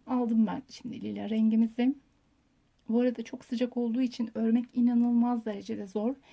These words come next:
Video çekimleri yapmak şu süreçte, yaz aylarında gerçekten zor. Şimdi ipimizi aldım. Hemen en uç noktaya ipimizi buraya içerisine giriyorum zincirin baş tarafına. İpimizi buraya sabitliyorum önce.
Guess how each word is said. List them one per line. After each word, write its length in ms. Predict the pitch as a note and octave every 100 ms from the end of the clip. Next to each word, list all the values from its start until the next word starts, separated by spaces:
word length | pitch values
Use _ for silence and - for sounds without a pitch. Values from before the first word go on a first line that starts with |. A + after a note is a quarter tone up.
| - - A#3+
Video 220 | G3+ A3
çekimleri 460 | - A3 A3 A3
yapmak 420 | A3+ G3+ - A3+ -
şu 120 | A3+
süreçte, 460 | - G3+ F#3+ -
yaz 160 | B3 A3
aylarında 440 | G3+ G3+ G#3+ A#3+
gerçekten 580 | B3 A3 G#3+ A3+ - C#4+
zor. 260 | A#3 F3 - _ - - - -
Şimdi 260 | - F4 D4
ipimizi 360 | C#4+ E4 D4
aldım. 420 | - D#4+ A#3+ C4 - _ _
Hemen 360 | - E4+ D4+ E4+
en 220 | E4 E4+
uç 300 | E4 - -
noktaya 540 | D4 - C4 A3 B3 D#4
ipimizi 440 | C4+ D4 B3 B3+
buraya 400 | C4 A#3+ A#3 D4+ _ _ _ _
içerisine 540 | - C#4+ B3 A#3 B3 A#3+
giriyorum 480 | A#3+ C4 A3 F#3+
zincirin 580 | G3 G#3 G3 G3 G3+ A3 - -
baş 240 | G#3+ F#3
tarafına. 500 | - G3+ - G#3+ C4+ C#4+ _ _ _ _
İpimizi 360 | - D4+ C4 B3+
buraya 220 | C4 A#3+
sabitliyorum 720 | B3 B3+ A3 A3+ - G#3+ F3+
önce. 400 | F#3 F#3 G3 C4